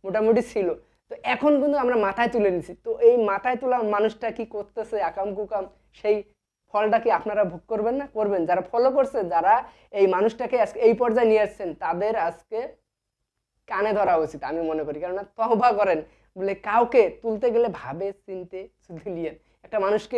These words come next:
খালি সামনে ভিডিও আসলেই ফলো করেন, সেই মানুষটার যে পার্সোনাল ব্যাকগ্রাউন্ড কীরকম। আপনারা তো ইদানিং মানে দেখতেছি, এর মনে করেন আপনার বই মেলা নিয়ে মানে প্রচুর, প্রচুর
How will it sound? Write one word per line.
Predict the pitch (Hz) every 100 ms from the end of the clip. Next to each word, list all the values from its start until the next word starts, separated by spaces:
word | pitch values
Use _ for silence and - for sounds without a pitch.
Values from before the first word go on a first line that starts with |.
| 220
খালি | 220 208
সামনে | - 202 208
ভিডিও | 185 185 180
আসলেই | - 220 226
ফলো | 190 196 190
করেন, | 196 175 - _ _
সেই | 196 185
মানুষটার | 185 226 226 269 233
যে | 240 240
পার্সোনাল | 170 - 214 208 180
ব্যাকগ্রাউন্ড | 180 180 202 202
কীরকম। | 214 196 185 175 165 _ -
আপনারা | 185 226
তো | 240 226
ইদানিং | 220 262 262 240
মানে | 233 233 - _ 175
দেখতেছি, | 208 247 226 208 190
এর | 202 226
মনে | 226 226
করেন | 226 226 220 180
আপনার | 220 226 226 _ _ _ _ _ _
বই | 170 208 269 302
মেলা | 294 285 269
নিয়ে | 254 196 - -
মানে | 202 220 220 _ _ _ _ _ _ -
প্রচুর, | 302 285 320 320 262 -
প্রচুর | 302 240